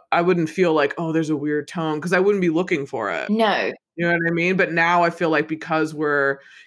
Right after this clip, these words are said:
Speaker 1: conditioned to, like, see these minor things that are, like, that may or may not be, uh, like, weird, like, we're not sure. The fact that we're questioning that is now plays into when we see films from the past, which is why now you see a lot of people, like,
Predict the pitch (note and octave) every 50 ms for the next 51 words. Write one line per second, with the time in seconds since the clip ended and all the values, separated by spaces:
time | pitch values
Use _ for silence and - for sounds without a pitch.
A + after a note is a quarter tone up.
0 | _ - - A3 F3+ D#3 D#3+ E3 F3 - F3+ E3 D#3+ D#3+ F3 E3 D3 C#3+ C3+ B2+
1 | B2 - - - - - E3+ E3 D#3+ D#3 D#3 D#3+ D#3 E3 C#3 C3+ C3 B2+ C3+ C#3+
2 | D3 D#3 D#3+ E3 E3+ F3 - F#3+ F3+ F#3 F#3+ F#3+ G3 G3 F#3+ F3+ D#3+ D3 D3 D3
3 | C#3+ C3+ C#3 C3+ C3+ C3 C3+ - _ _ _ _ - _ _ _ F3 E3+ - D#3+
4 | E3+ E3 D#3+ D#3 D#3+ D3+ D3 C#3+ C#3+ C#3 C#3 C#3+ C#3+ C#3 C3+ C#3 D3+ D3+ - _
5 | _ _ - G3 G3+ G#3 G#3 G#3 G#3 G3+ F#3+ - - _ _ - - - _ _
6 | - E3+ F3 F3 F3 F3 D#3 D#3+ D#3+ D#3+ D#3+ D3+ F3+ G3 G3+ G3+ G#3 G#3 G#3 F3+
7 | E3 D#3+ E3+ F3 E3+ D#3+ - - - - - F#3 E3 F3 F3+ F#3 E3+ F3 F3+ -
8 | F3+ D#3+ D#3+ E3 F3+ D#3+ C#3+ C#3 - - - D#3 C#3+ F3 - - F3 F3+ F3+ F3+
9 | F#3 F3+ F#3 G3 G3 G3 F3+ - - - D#3+ F3 E3+ D3+ D3 D3+ C#3+ - - E3+
10 | D#3+ D#3 D3 D3+ D3 D3 D3 D#3+ C#3+ C3+ C3+ C3 C3+ C3+ C3 C3 - - D3+ C3+
11 | - - C3+ B2+ A#2+ B2+ - - C3 B2+ B2 - - C#3+ C3+ B2 A2 D#2 E2+ -
12 | - - - _ - - - - _ E3 D#3 E3+ D#3 D#3 E3 D#3 D3+ D3+ D3+ D3
13 | D3+ D3+ D3 D#3 - - D#3+ D3 C#3+ C3+ C3+ C#3 C#3 C3+ - - - D3 - -
14 | C3 B2+ B2 A2+ A2+ A2+ -